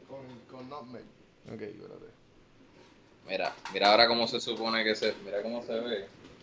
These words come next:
Speaker 2: Si lo pueden apreciar ahí con la cámara.
Speaker 1: Nice.
Speaker 2: Ven, ya con el whisky.
Speaker 1: Uh, nice. Tú estás más adelantado, espérate.
Speaker 2: Sí, y ahora voy a echarle el café. Que ya el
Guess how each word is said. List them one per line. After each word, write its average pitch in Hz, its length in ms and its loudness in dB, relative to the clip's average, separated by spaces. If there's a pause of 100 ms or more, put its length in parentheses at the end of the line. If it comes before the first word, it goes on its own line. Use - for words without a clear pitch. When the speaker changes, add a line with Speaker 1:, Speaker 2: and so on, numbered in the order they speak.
(280)
Speaker 2:
Si 107 80 -12
lo 104 120 -4
pueden 104 280 -2
apreciar 104 400 -4
ahí 101 100 -4
con 101 160 -16
la 104 160 -12
cámara. - 1500 -6
Speaker 1:
Nice. - 260 4
Speaker 2:
Ven, - 140 0 (200)
ya 110 100 -2
con - 160 -2
el 98 140 -4
whisky. - 180 -10 (760)
Speaker 1:
Uh, 123 320 -10
nice. 110 460 -16
Tú 123 60 -18
estás 135 200 -16
más 160 140 -14
adelantado, 135 400 -14
espérate. 117 260 -16 (680)
Speaker 2:
Sí, 98 320 2
y 107 100 6
ahora 110 640 12 (480)
voy 98 220 12
a 110 80 12
echarle 123 480 10 (680)
el 87 200 -16
café. - 360 -8 (400)
Que 87 140 -14
ya 82 80 -8
el - 80 -10